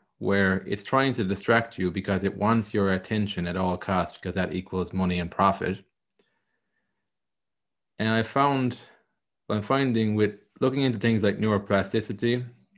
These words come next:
looking in, well, becoming a programmer, understanding a little bit better about algorithms, understanding about how to optimize my mind better, that's helped me to live in a world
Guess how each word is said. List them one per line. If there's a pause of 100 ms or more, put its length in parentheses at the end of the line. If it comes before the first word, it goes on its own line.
(1040)
looking
in,
well, (300)
becoming
a
programmer, (240)
understanding
a
little
bit (180)
better
about
algorithms, (1200)
understanding (400)
about
how
to
optimize
my
mind
better, (920)
that's
helped
me
to
live
in
a
world